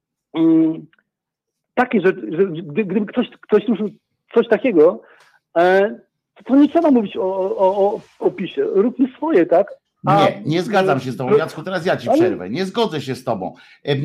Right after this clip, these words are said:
Speaker 2: trzeba mówić, po pierwsze dlatego, że, e, że w polityce, e, zawsze musisz, nie możesz być tylko za czymś, ale musi być jednocześnie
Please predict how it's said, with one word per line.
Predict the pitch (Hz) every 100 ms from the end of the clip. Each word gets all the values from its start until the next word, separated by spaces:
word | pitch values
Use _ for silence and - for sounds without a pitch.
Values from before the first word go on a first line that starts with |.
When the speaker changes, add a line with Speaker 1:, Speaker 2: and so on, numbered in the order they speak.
| 160 160
Speaker 2:
trzeba | - 240 240 202
mówić, | 156 139 123
po | - 160
pierwsze | 135 226 226
dlatego, | 185 165 175 175 175
że, | 156
e, | 143 - 143 139 123 - 131 135
że | - 143
w | 139
polityce, | - 147 190 180 135 151 135 - 113
e, | 131
zawsze | 123 151 - 147
musisz, | 139 135 143 127
nie | 147
możesz | 151 156 143
być | 123 120
tylko | - 147 139
za | 123 123
czymś, | 123 156 139
ale | 135
musi | 135 135 139
być | 131 -
jednocześnie | 131 120 120 127 -